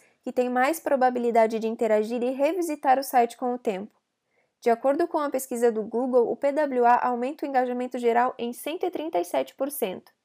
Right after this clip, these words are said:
Um varejista de moda sofisticado na Holanda usou o P W A para acelerar suas vendas e aumentar o envolvimento do cliente. Os visitantes notaram e viram setenta e seis por cento mais páginas por sessão.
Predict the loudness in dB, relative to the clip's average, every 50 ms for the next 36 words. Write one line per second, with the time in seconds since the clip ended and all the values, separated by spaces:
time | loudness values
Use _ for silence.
0 | _ _ _ _ -2 -2 2 4 4 6 6 6 4 2 0 -2 -4 -4 -4 -2
1 | 0 0 2 2 2 0 0 0 0 -2 -2 -2 -8 -10 -10 -6 -2 2 2 2
2 | 2 2 -2 -2 -2 -4 -4 -4 -4 -4 -2 0 0 0 0 0 0 2 2 2
3 | 2 0 -2 0 2 2 2 4 4 4 4 2 2 0 2 4 4 4 4 4
4 | 0 -2 0 2 4 4 4 4 4 2 -2 -2 -2 -2 -2 -4 -4 -2 0 0
5 | -2 -2 -4 -10 _ _ _ _ _ _ -6 -2 0 0 0 0 -4 -6 -2 2
6 | 2 2 2 2 0 0 0 0 0 0 -2 -2 -2 -2 -2 -4 -6 -2 -2 -2
7 | -2 -2 -4 -8 -12 -16 -20 -20 _ _ _ _ _ _ _ _ _ -2 -2 0
8 | 0 -2 0 0 -2 0 0 0 0 0 0 -2 -2 -2 -2 -4 -4 0 2 4
9 | 4 4 4 2 0 -4 -6 -6 -2 -2 -2 -2 -2 -2 0 -2 -2 0 0 0
10 | 0 0 0 -2 -2 -2 0 0 0 0 0 -4 -8 -4 -2 -2 -2 -2 -4 -4
11 | -2 0 0 0 0 -4 -2 2 4 4 4 4 0 -4 -6 -4 -6 -6 -4 -4
12 | -4 -4 -4 -4 -4 -4 -4 -6